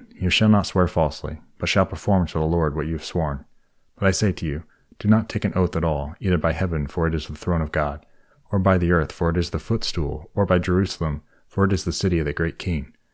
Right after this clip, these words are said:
And do not take an oath by your head, for you cannot make one hair white or black. Let what you say be simply yes or no. Anything more than this comes from evil. You have heard that it was said,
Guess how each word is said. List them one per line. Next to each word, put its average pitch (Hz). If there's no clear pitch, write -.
And 95
do 101
not 107
take 107
an 85
oath 92
by 82
your 78
head, 73
for -
you 95
cannot 92
make 92
one 85
hair 85
white 80
or 78
black. 73
Let 98
what 107
you 120
say 95
be 92
simply 85
yes 87
or 87
no. 73
Anything 104
more 87
than 80
this 80
comes 78
from 78
evil. 73
You 110
have 113
heard 92
that 82
it 85
was 87
said, 76